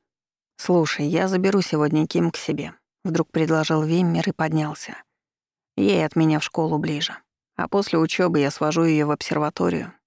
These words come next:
Ким, соберёшься?» То есть это даже не обсуждалось.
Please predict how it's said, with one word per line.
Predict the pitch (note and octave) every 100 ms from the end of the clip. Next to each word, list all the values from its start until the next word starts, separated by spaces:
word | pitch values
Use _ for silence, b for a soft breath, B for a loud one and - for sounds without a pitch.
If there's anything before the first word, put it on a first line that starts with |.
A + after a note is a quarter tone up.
| _ -
Ким, | D#3 B2+ - _
соберёшься?» | - D#3 D#3 E3+ F#3+ - - - _ _ _ _ _ _ _ _ -
То | G#3
есть | G3+ -
это | G3 F#3
даже | F#3 F3+
не | F3+ F3+
обсуждалось. | - - G3 F3+ D#3 D#3+ -